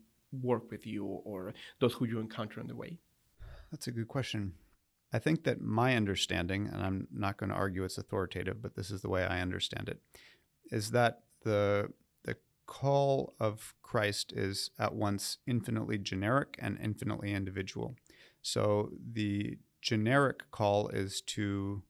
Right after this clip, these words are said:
Speaker 2: Christ conformity, that we are all called toward the same center, and that to those of us who follow him in obedience of faith, um, into baptism and into discipleship, there is this increased resemblance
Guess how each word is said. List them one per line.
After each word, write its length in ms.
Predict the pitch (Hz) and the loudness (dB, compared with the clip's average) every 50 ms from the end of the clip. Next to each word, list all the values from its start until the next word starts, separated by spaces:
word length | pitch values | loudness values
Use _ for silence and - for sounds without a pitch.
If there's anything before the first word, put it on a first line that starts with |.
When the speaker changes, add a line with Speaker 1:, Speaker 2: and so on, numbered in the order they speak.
| _ _ _ | _ _ _
Speaker 2:
Christ 360 | - - 113 107 101 - - | -4 0 0 2 2 0 -2
conformity, 680 | - - 101 - - 120 113 101 98 - 117 - 110 - _ - - - _ _ - | -4 -4 -4 -4 -2 -2 -2 -2 -2 -4 -6 -8 -8 -10 _ -20 -20 -20 _ _ -4
that 160 | - 101 - | -2 -2 0
we 240 | - 104 104 104 104 | 0 0 0 0 0
are 260 | - - 104 98 - | 2 2 2 2 2
all 300 | - - 117 117 113 113 | 2 2 4 4 4 4
called 420 | 110 - - - 110 107 104 - - | 2 -2 0 2 4 4 2 0 -2
toward 260 | - - 107 101 95 | -4 -4 -4 -2 -2
the 80 | 98 98 | -4 -4
same 340 | - - - 101 101 98 95 | -4 -2 -2 -2 0 -2 -2
center, 560 | - - - 98 92 - - - 107 113 127 - - | -2 -4 -4 -4 -4 -4 -6 -6 -6 -6 -8 -6 -4
and 360 | 110 101 98 98 98 98 - | -4 -2 -2 -2 -4 -4 -2
that 260 | 98 98 - - - | -2 -2 -2 -4 -8
to 140 | - - - | -14 -10 -4
those 260 | 101 104 107 110 107 | -2 0 0 0 0
of 100 | 107 104 | 0 0
us 220 | 107 101 98 - - | 0 0 0 -2 -4
who 420 | - 101 98 101 95 98 101 110 - - | -4 -4 -2 -2 -2 -4 -6 -8 -6 -2
follow 300 | - 107 107 107 104 101 | 0 0 2 2 0 0
him 260 | 95 107 101 98 101 | 0 0 -2 -2 -2
in 120 | 98 101 | -4 -4
obedience 520 | 98 95 95 - 110 110 117 110 104 107 - | -4 -4 -2 -2 0 2 2 0 0 -2 -4
of 120 | 92 - | -8 -4
faith, 400 | - - 120 120 120 117 - _ _ - - - - - _ _ _ _ _ - | 0 2 2 2 2 0 -4 _ _ -20 -20 -20 -20 -20 _ _ _ _ _ -8
um, 520 | - 107 95 92 92 90 90 90 87 - - _ _ - | -4 -2 0 0 0 0 -2 -4 -4 -8 -10 _ _ -6
into 180 | 151 131 - | -6 -6 -4
baptism 540 | 107 110 117 120 120 - - 117 107 110 107 | 0 2 2 2 2 0 -2 -4 -2 0 0
and 100 | 101 101 | 0 0
into 220 | 98 101 - - 107 | -2 -2 -4 -6 -8
discipleship, 720 | 104 - - 123 113 - 117 107 - - 113 104 98 - - - - - - - _ _ _ - | -4 0 0 2 2 2 0 -2 0 2 2 0 0 -2 -10 -18 -20 -20 -20 -20 _ _ _ -2
there 180 | - 101 101 101 | 0 2 4 4
is 200 | 104 104 101 - | 2 2 0 0
this 320 | - 104 98 - - - _ _ _ _ _ _ _ - | 0 0 0 -2 -4 -6 _ _ _ _ _ _ _ -2
increased 720 | - 139 135 139 - - - 127 117 113 110 - - - - | 2 2 2 2 0 0 0 0 2 2 0 -2 -4 -4 -2
resemblance 1160 | - 107 104 98 101 101 107 107 117 120 107 104 95 95 92 101 - - - - - - - | -2 0 0 0 0 2 4 4 4 4 4 2 0 -2 -2 -4 -4 -4 -6 -6 -6 -8 -10